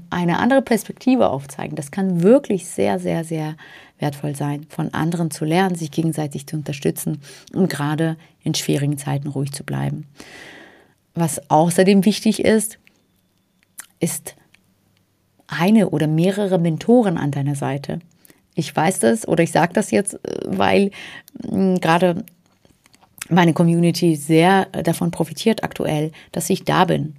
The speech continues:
dass wir uns wöchentlich sehen, dass es, ähm, Marktupdates gibt, dass es, ähm,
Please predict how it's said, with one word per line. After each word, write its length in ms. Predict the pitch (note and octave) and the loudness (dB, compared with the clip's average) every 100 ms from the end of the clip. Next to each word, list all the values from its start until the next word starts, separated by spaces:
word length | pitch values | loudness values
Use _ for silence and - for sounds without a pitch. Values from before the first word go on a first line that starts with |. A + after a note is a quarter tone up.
| - | -10
dass 180 | D3+ | -6
wir 100 | D#3 | -4
uns 200 | D3+ C#3 | -4 -2
wöchentlich 420 | D3+ C#3+ D#3 D3+ - | -4 -4 -6 -8 -2
sehen, 420 | D#3+ E3+ D3 C#3+ - - - | 4 4 2 -6 -18 -20 -10
dass 260 | D3+ C#3 - | -8 -6 -4
es, 320 | C#3 - - | -4 -6 -6
ähm, 560 | D3+ D3 C#3+ C#3+ C#3+ C#3+ - _ | -4 -4 -4 -4 -6 -10 -20 _
Marktupdates 640 | - D3 D#3 E3+ D#3 D3 - | -6 -6 -4 -2 0 -2 -2
gibt, 300 | D3+ C#3+ - - - _ _ | -4 -4 -10 -20 -20 _ _
dass 220 | D#3 C#3+ | -6 -4
es, 320 | - E3+ - | -4 -6 -6
ähm, 540 | - D3 C#3+ C#3+ C#3+ | -6 -2 -2 -2 -2